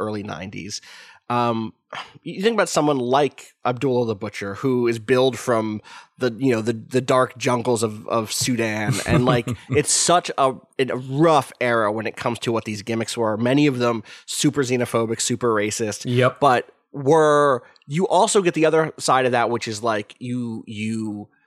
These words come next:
Speaker 1: there is the, like, it's, it was cool to watch that episode and have a lot of black folks being able to speak about their experience, uh, as pro wrestlers, because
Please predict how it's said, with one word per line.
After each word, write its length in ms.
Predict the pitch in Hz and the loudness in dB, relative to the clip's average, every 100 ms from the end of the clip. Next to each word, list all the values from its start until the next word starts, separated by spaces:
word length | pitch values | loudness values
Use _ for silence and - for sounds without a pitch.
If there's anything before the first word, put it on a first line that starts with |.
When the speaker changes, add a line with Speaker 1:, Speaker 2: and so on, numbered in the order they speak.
| _ _ | _ _
Speaker 1:
there 220 | 123 131 113 | 0 2 4
is 340 | 143 127 120 | 2 0 -2
the, 180 | 127 120 | 0 2
like, 480 | 120 113 107 - - - _ _ - _ _ _ _ _ - | 2 0 -4 -10 -18 -20 _ _ -20 _ _ _ _ _ 2
it's, 240 | 170 - | 2 4
it 80 | 190 | 4
was 160 | 185 170 | 4 2
cool 220 | - 233 | 2 4
to 60 | 208 | 6
watch 180 | 196 208 | 4 4
that 100 | 202 | 2
episode 380 | 196 185 151 | 0 2 2
and 100 | 143 | 4
have 120 | 143 151 | 2 4
a 60 | |
lot 160 | 143 147 | 4 4
of 60 | 139 | 4
black 240 | 135 135 | 4 2
folks 420 | - 123 117 - - | 0 0 0 -6 -8
being 260 | 143 135 | -2 2
able 100 | 131 | 2
to 80 | 120 | 0
speak 360 | - - 131 - | -4 0 -2 0
about 220 | 123 120 | 0 2
their 120 | 127 | 0
experience, 760 | 113 - 151 135 123 120 - - - - - - | -2 0 2 4 2 0 -4 -8 -16 -20 -20 -6
uh, 80 | - - | -2 0
as 160 | 147 | 0
pro 180 | - 156 | 2 2
wrestlers, 540 | 156 220 - 151 135 131 - - | 4 2 2 4 4 0 -10 -4
because 720 | 151 - 160 151 151 147 131 | -4 -2 2 4 4 2 -2